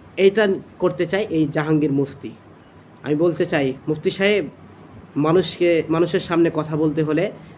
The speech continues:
আগে কোরআনের আয়াতগুলাকে মুখস্থ করে আসুন, হাদিস মুখস্থ করে আসুন,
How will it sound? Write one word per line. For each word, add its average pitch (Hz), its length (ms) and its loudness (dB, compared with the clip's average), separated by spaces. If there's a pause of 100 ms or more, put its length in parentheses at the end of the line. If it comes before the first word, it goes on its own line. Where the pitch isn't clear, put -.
আগে 143 200 0
কোরআনের 151 400 0
আয়াতগুলাকে 147 560 0
মুখস্থ 139 440 -2
করে 180 240 2
আসুন, 226 380 0 (600)
হাদিস 160 340 2
মুখস্থ 190 380 2
করে 226 240 6
আসুন, 254 380 0